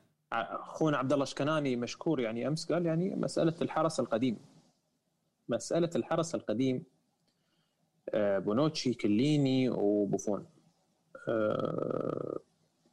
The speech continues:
أنا أعتقد يعني بونو-، يعني ب-، بوف-، بوفون يعني ما أعتقد إنه محتاج شيء ثاني أو، أو موسم ق-، موسم جديد عشان، عشان يثبت للناس إنه هو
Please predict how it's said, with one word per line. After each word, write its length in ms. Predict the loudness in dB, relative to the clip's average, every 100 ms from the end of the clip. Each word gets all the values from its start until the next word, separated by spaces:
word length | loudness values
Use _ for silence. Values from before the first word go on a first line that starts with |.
| _ _ _ _ _ _ 0
أنا 160 | 0
أعتقد 420 | 0 -2 -2 0 0
يعني 180 | 0
بونو-، 280 | 0 2 2
يعني 320 | 2 2 2
ب-، 540 | 0 0 0 0 -2 2
بوف-، 240 | 2 4
بوفون 540 | 4 4 4 4 2 0 -6 _ _ _ -6
يعني 580 | -2 2 2 4 2 0 -8 _ _
ما 140 | 2 2
أعتقد 500 | 2 0 0 2 2
إنه 180 | 2 2
محتاج 480 | -2 0 0 0
شيء 360 | 0 2 4 2
ثاني 340 | 0 2 0
أو، 240 | 0 -2 -2
أو 140 | -2 -2
موسم 400 | 0 0 0 -4
ق-، 200 | -4 -2
موسم 300 | -2 -2 -2
جديد 200 | 0 0
عشان، 340 | -2 -4 -4
عشان 260 | -6 -4 -4
يثبت 300 | -2 -4 -4
للناس 320 | -2 -2 -2
إنه 160 | -6 -4
هو 180 | -4